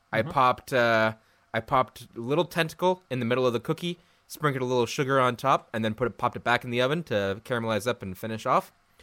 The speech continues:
Speaker 1: And
Speaker 2: That's
Speaker 1: that one,
Speaker 2: nice.
Speaker 1: that one was a combination caramelize and Maillard reaction.
Speaker 2: Classy, good.
Speaker 1: Um, and, uh, the outcome was this. We both, uh,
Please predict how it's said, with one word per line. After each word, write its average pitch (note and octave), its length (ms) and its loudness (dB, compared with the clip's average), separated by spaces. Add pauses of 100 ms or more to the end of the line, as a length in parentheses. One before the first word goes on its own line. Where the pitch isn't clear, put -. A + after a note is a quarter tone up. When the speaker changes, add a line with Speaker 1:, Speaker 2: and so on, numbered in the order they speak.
Speaker 1:
And - 100 0
Speaker 2:
That's G3 180 8
Speaker 1:
that F3 60 4
one, E3 140 8
Speaker 2:
nice. F3 240 -4
Speaker 1:
that C#3+ 220 6
one D3 140 4
was C#3 200 4
a C3 40 -2
combination C3 640 2
caramelize B2 640 4 (100)
and F3 380 2
Maillard G#2+ 400 4
reaction. G2 560 -2 (400)
Speaker 2:
Classy, D3+ 560 4
good. D3 260 4 (280)
Speaker 1:
Um, C#3 640 4 (400)
and, D3+ 440 4
uh, D#3+ 360 6
the F3+ 140 4
outcome A3+ 320 2
was A3 160 0
this. - 360 0 (300)
We B2 180 -2
both, B2+ 380 2
uh, C#3 420 6